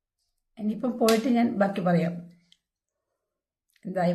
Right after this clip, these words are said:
പോയി തിരിച്ചു വരാൻ പറ്റുമോ, അല്ല അവിടെ അഡ്മിറ്റ് ആവുമോ, ഒന്നുമേ പുരിയാതെ. അപ്പം ശരി, എല്ലാവർക്കും, എന്നെ സ്നേഹിക്കുന്ന എല്ലാവർക്കും വേണ്ടിയാണ് ഈ വീഡിയോ ചെയ്യുന്നത്. നിങ്ങൾ എന്തായി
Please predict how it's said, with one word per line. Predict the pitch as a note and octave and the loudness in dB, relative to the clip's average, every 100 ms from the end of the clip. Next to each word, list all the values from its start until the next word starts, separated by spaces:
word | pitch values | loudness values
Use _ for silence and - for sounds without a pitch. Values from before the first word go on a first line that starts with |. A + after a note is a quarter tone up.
| F3 | 0
പോയി | F3+ F3+ | -2 -2
തിരിച്ചു | F3 F3 | 0 2
വരാൻ | F#3+ F3+ F3 | 0 0 -2
പറ്റുമോ, | E3+ - - - - _ _ _ _ _ _ | -4 -8 -10 -14 -20 _ _ _ _ _ _
അല്ല | F3 F3 | -12 -10
അവിടെ | E3+ F3 F3 | -6 -4 -2
അഡ്മിറ്റ് | E3+ F#3+ E3+ G#3+ | -2 -4 -4 -4
ആവുമോ, | F3 F3 F3 - - _ _ _ _ _ _ _ _ _ _ _ _ _ | -4 -6 -6 -8 -14 _ _ _ _ _ _ _ _ _ _ _ _ _
ഒന്നുമേ | G#3 G#3 G#3 G#3 | -4 0 0 0
പുരിയാതെ. | G3+ E3+ E3+ - - _ _ _ _ _ _ _ _ _ _ _ _ _ _ _ _ _ _ _ _ _ | -2 -4 -4 -6 -12 _ _ _ _ _ _ _ _ _ _ _ _ _ _ _ _ _ _ _ _ _
അപ്പം | A#3+ C4 | -10 -2
ശരി, | G3 D#3 - - _ - | 0 -2 -8 -20 _ -10
എല്ലാവർക്കും, | F#3 F#3+ F#3+ E3 - F3+ - | -4 0 0 0 -4 -8 -6
എന്നെ | G#3 A#3 - | -2 0 2
സ്നേഹിക്കുന്ന | G#3 G3+ A3 G#3+ F3+ | 0 2 2 2 0
എല്ലാവർക്കും | F#3 G#3+ A#3 G3 F3 - - - _ | 0 2 4 4 2 -6 -10 -14 _
വേണ്ടിയാണ് | G3+ F3+ F3+ F3+ F3 | -4 0 0 2 0
ഈ | E3+ | 0
വീഡിയോ | F3+ F3+ F3 F3 | 0 0 -2 -4
ചെയ്യുന്നത്. | G3+ F3+ F3 F3 E3+ - - _ _ _ _ _ _ _ _ _ _ - | -4 0 2 2 0 -6 -16 _ _ _ _ _ _ _ _ _ _ -8
നിങ്ങൾ | A#3+ A#3 A3 G#3+ | -2 0 0 4
എന്തായി | G#3+ A3 G#3+ | 6 6 6